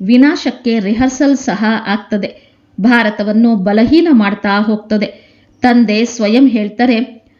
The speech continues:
"ಇದೆಲ್ಲವೂ ಆಗಲೇಬೇಕಾಗಿದೆ, ಇಲ್ಲವೆಂದರೆ ವಿನಾಶ ಹೇಗಾಗ್ತದೆ? ಹಿಮದ ಮಳೆ ಬೀಳುವುದು, ಆಗ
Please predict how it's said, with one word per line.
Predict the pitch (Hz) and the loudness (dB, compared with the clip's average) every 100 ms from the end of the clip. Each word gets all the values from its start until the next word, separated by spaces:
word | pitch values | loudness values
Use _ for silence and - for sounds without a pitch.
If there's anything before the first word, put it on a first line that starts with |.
| _ - | _ -4
"ಇದೆಲ್ಲವೂ | 320 311 311 349 359 359 214 | 2 2 2 -2 -4 -6 -6
ಆಗಲೇಬೇಕಾಗಿದೆ, | 214 220 233 269 233 214 214 202 202 175 - _ _ _ | -4 -2 0 0 0 -2 -2 -4 -4 -6 -14 _ _ _
ಇಲ್ಲವೆಂದರೆ | 202 202 214 220 226 262 233 262 - _ 185 | -2 0 2 4 4 4 2 -2 -10 _ -4
ವಿನಾಶ | 208 208 226 262 | 0 2 2 2
ಹೇಗಾಗ್ತದೆ? | 294 269 269 277 277 269 247 254 254 - _ _ - | 2 4 4 2 0 0 2 2 -2 -6 _ _ 2
ಹಿಮದ | 254 262 262 233 | 4 6 4 0
ಮಳೆ | 202 190 247 | 0 0 0
ಬೀಳುವುದು, | 240 240 226 208 190 - - _ | 2 2 2 0 -4 -8 -14 _
ಆಗ | 214 214 | -2 0